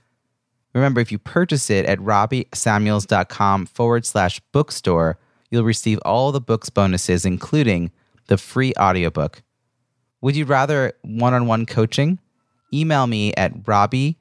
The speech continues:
at robbiesamuels dot com. That's R O B B I E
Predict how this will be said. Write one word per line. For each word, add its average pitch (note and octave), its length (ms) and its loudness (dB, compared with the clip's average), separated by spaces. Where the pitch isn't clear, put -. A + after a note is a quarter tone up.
at G#2 200 0
robbiesamuels G#2+ 1120 0
dot - 260 0
com. G#2+ 520 0
That's G2 240 2
R A2+ 260 2
O A2 200 -2
B A2+ 160 0
B G#2+ 220 0
I F2+ 260 0
E G2 360 0